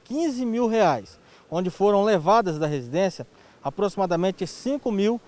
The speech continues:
e quinhentas moedas. Dentre essas moedas estava inclusive uma que é uma moeda de ouro da época de Dom Pedro segundo, do ano de mil oitocentos e quarenta e um. Com toda essa situação, foi realizado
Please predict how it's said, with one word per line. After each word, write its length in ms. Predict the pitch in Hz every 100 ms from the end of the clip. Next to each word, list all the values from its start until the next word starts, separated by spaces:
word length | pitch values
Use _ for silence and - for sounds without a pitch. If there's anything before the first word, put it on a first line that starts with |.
| - -
e 100 | 185
quinhentas 460 | 202 208 196 202 202
moedas. 540 | 214 190 143 104 - - - _
Dentre 380 | 139 226 285 254
essas 260 | 220 208 175
moedas 380 | 170 185 208
estava 540 | 202 - 190 185 175 165
inclusive 560 | 180 196 147 208 180
uma 320 | 190 233 143 107 _ - _ _
que 560 | 185 190 190 185 185 -
é 280 | 175 175 175
uma 200 | 196 226
moeda 420 | 202 190 214 220
de 140 | 226
ouro 400 | 233 214 233 143 - - -
da 160 | 156
época 340 | 160 170 - 185
de 100 | 165
Dom 280 | 160 247 262
Pedro 420 | - 196 220 226
segundo, 580 | - 156 139 170 202 214 _ -
do 160 | 156
ano 220 | 190 208 180
de 100 | 185
mil 400 | 196 277 285 -
oitocentos 840 | 208 220 196 - 190 202 - 170
e 40 | 180
quarenta 400 | 190 185 196 214
e 120 | 156
um. 120 | 113 - - - - -
Com 160 | 208
toda 240 | 220 226 214
essa 180 | - 190
situação, 760 | - 170 160 - 202 233 247 - - -
foi 160 | - 202
realizado 800 | 185 262 247 170 165 220 208